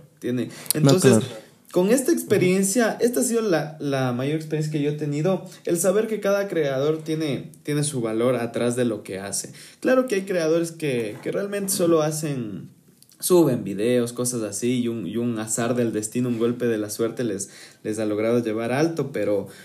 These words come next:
Speaker 1: pero con esto de TikTok yo, yo he descubierto eso, que la creatividad es muy importante y el hacer las cosas con, con amor, o sea, hacer las cosas genuinamente y con el corazón y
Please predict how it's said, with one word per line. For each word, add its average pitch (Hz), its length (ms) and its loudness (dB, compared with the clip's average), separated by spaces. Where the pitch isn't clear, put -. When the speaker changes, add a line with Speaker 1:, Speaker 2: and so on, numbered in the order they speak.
Speaker 1:
pero 147 300 2
con 165 180 0
esto 208 240 0
de 190 100 2
TikTok 180 480 -4
yo, 156 580 2
yo 131 120 -2
he - 20 0
descubierto 120 600 -2
eso, 107 220 -10
que 104 100 -8
la 110 100 -8
creatividad 127 480 -2
es 160 100 2
muy 170 180 0
importante 175 920 -2
y 131 220 0
el 123 380 2
hacer 131 280 -2
las 196 200 0
cosas 202 320 0
con, 135 300 -4
con 127 180 -6
amor, 135 400 0
o - 40 -20
sea, - 240 -10
hacer 143 380 -4
las - 160 -8
cosas 147 280 -4
genuinamente 131 760 -2
y 156 40 -4
con 110 200 -10
el 101 100 -14
corazón 107 500 -4
y 143 180 0